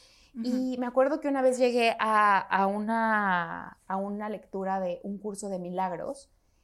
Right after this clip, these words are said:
Speaker 2: y como que ahí me cayó el veinte y dije, "Guau". En, en esta parte como de Jesús como maestro, eh, pues maestro que viene a enseñarnos algo, no como Jesús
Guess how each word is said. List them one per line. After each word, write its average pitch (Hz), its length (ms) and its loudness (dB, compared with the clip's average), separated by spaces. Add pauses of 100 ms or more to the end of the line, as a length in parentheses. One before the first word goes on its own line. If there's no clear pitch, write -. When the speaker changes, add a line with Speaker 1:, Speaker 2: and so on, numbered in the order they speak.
(520)
Speaker 2:
y 240 160 -8
como 220 240 -6
que 220 80 -8
ahí 214 160 -4
me 254 120 -2
cayó 214 260 -6
el 214 120 -6
veinte 202 380 -8
y 220 80 -12
dije, 190 320 -14
"Guau". 196 500 4 (540)
En, 220 180 -6
en 233 200 -4
esta 254 320 0
parte 247 300 2
como 233 220 -2
de 196 80 0
Jesús 226 480 -8
como 262 240 4
maestro, 208 880 -2
eh, 175 640 -6 (120)
pues - 160 -16
maestro 202 720 -6
que 185 120 -6
viene 190 320 -6
a 214 40 -8
enseñarnos 190 720 -6
algo, 190 200 -4
no 202 160 -6
como 208 340 -2
Jesús 202 640 -4